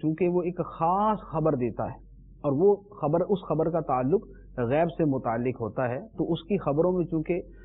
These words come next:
غیب کا مفہوم بہت زیادہ پایا جاتا ہے، یا اس کی خبروں کے اندر غیب کا عنصر بہت زیادہ پایا جاتا ہے، اس لیے نبی کا ترجمہ غیب کی خبریں دینے والا بھی کیا جا سکتا ہے۔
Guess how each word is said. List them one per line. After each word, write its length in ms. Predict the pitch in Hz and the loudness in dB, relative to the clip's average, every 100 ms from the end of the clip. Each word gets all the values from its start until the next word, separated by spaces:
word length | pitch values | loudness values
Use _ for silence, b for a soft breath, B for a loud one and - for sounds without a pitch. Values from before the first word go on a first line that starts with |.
| B 123 113 | B -2 2
غیب 340 | 139 180 175 143 | 4 4 2 -2
کا 180 | 165 165 170 170 139 135 | 2 4 4 0 -2 0
مفہوم 500 | 127 135 147 160 151 120 | 0 2 4 4 2 0
بہت 280 | 127 156 | 2 2
زیادہ 320 | 123 120 131 139 139 | 2 0 0 0 0
پایا 220 | 120 139 | 2 2
جاتا 360 | 127 113 123 117 | 0 -2 0 -2
ہے، 140 | 113 | 0
یا 100 | 123 | 0
اس 120 | 127 - | -2 -2
کی 100 | 143 131 | -4 -2
خبروں 280 | 127 156 156 | 2 2 2
کے 80 | 131 | 0
اندر 240 | 123 131 117 | 0 0 2
غیب 200 | 127 131 | 0 -2
کا 100 | 143 147 | -4 0
عنصر 320 | 156 160 220 170 | 0 2 2 4
بہت 160 | 139 135 | 2 2
زیادہ 260 | 127 123 117 | 2 0 0
پایا 200 | 113 120 110 | -2 0 0
جاتا 260 | 104 120 113 | -2 -2 -4
ہے، 100 | 147 B B B - | -4 B B B -6
اس 160 | 185 170 | -4 0
لیے 280 | 147 151 156 | 2 4 2
نبی 280 | 123 127 160 | 2 2 2
کا 100 | 156 127 | 0 0
ترجمہ 400 | 120 110 120 151 - 120 | -4 -2 -2 -4 -4 -2
غیب 320 | 131 143 143 | 0 0 -2
کی 80 | 131 | -4
خبریں 340 | - 120 131 127 | -2 0 2 2
دینے 240 | 113 113 117 | 0 0 2
والا 260 | 107 110 | 2 2
بھی 180 | 107 196 - - - | 0 -2 -4 -12 -2
کیا 140 | 123 | 0
جا 160 | 110 95 | 0 -4
سکتا 320 | - - 92 | -6 -8 -8
ہے۔ 100 | - | -8